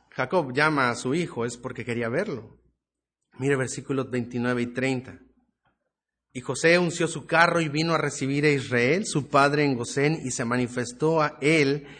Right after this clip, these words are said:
y se echó sobre su cuello, y lloró sobre su cuello largamente, largamente.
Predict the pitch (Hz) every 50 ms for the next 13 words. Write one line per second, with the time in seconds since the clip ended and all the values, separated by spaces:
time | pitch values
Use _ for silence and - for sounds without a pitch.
0 | - - - _ - 131 123 - 123 113 120 - - 160 160 156 156 - 156 147
1 | 139 135 - 135 123 - - 131 127 123 117 123 127 123 - - - - _ _
2 | - 127 117 120 113 113 113 117 147 151 185 185 180 - - 156 147 139 135 135
3 | - 123 - - 135 131 127 123 123 131 127 127 - - - - _ - 113 120
4 | 120 127 123 120 110 117 120 107 - - _ _ _ 113 110 113 120 117 113 107
5 | 113 117 98 - - - 117 131 135 135 131 123 131 117 117 120 117 113 107 -
6 | - 104 104